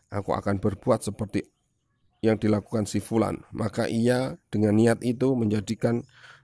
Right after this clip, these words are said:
dosa keduanya sama. Hadis riwayat At-Tirmidzi dua ribu tiga ratus dua puluh lima, Ahmad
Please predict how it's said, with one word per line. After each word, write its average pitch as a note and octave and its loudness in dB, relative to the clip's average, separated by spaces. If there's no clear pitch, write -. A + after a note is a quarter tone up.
dosa A2 2
keduanya G#2+ -2
sama. A2+ -8
Hadis G#2+ -2
riwayat A2 2
At-Tirmidzi B2+ 2
dua A2 2
ribu B2 0
tiga G2+ -2
ratus G2+ -4
dua G2+ -8
puluh G2+ -4
lima, A#2 0
Ahmad A2 2